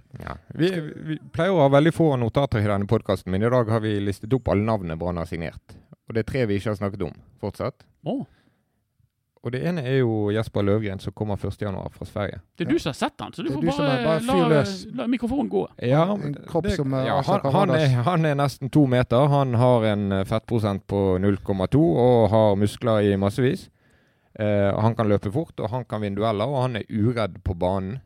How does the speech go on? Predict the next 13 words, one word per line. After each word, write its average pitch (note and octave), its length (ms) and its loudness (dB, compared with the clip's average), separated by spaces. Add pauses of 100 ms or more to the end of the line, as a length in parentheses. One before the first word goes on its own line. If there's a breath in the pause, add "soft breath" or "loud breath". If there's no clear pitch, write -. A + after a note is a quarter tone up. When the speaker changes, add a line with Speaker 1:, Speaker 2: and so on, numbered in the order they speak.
Speaker 1:
Det A#2+ 140 -2
er G2+ 40 -2
noe G2+ 140 0
av A2 80 2
det G2+ 180 0
Brann G2+ 220 -2
trekker - 280 -8
mest E2+ 220 -6
frem. - 160 -14 (360 soft breath)
Speaker 2:
Og B2+ 100 -8
han F3+ 120 -4
er A3 60 -8
ung! B3 380 -2